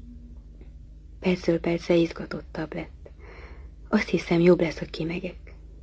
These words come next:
mondtam Bessy-nek, aki az ágy túlsó oldalán állt. „Igen, talán jobb lesz. Este felé sokszor félrebeszél,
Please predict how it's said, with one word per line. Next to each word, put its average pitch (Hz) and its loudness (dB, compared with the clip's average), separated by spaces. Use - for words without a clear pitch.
mondtam 165 -2
Bessy-nek, 165 -2
aki 190 6
az 180 8
ágy 202 6
túlsó 165 2
oldalán 165 -4
állt. 160 -6
„Igen, 170 8
talán 208 8
jobb 196 8
lesz. - -6
Este 262 8
felé 180 8
sokszor 175 4
félrebeszél, 165 4